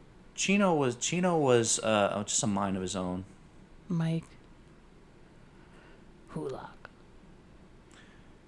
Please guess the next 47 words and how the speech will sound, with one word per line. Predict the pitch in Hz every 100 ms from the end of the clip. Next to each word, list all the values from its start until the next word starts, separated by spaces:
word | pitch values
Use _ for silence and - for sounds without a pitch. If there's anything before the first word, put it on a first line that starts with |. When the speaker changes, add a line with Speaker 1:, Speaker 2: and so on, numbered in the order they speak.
| - - - -
Speaker 1:
I | 127
still, | - 165 120
I | 110 107
still | - 117
talk | 113 107
to |
Mike. | 95 92 - - - -
Speaker 2:
I | 214
still | - 339
talk | 359 330
to | 269
a |
Speaker 1:
I'm | 180
s-, | 175
Speaker 2:
lot | 170 170 180
of |
the | 165
Speaker 1:
there's | 120
Speaker 2:
people | 165
Speaker 1:
still | - 120
Speaker 2:
from | 117 156 156 -
Speaker 1:
a | -
lot | -
Speaker 2:
Chili's, | 170 - 180
Speaker 1:
of |
Speaker 2:
like | 170
our | 170 156
original | 160 160 160 - 165
Speaker 1:
restaurant |
people. | - -
Speaker 2:
crew. | - 190 - - - - - - - -
Speaker 1:
Restaurant | 101 95 - 85
people, | - 85 92
yeah. | 95 85 - - - - - - - - -
And | 110 120
then | 131 120
I | 127 147
left, | 135 127 127 - - -
I | 107 120
left, | 135 127 120 - -
um, | 107 107 101 95 95 - - - - - - - - - -
'cause | - 107
I | 113
just | 117 -
had | 110 110
to |
leave. | 95 95 92 -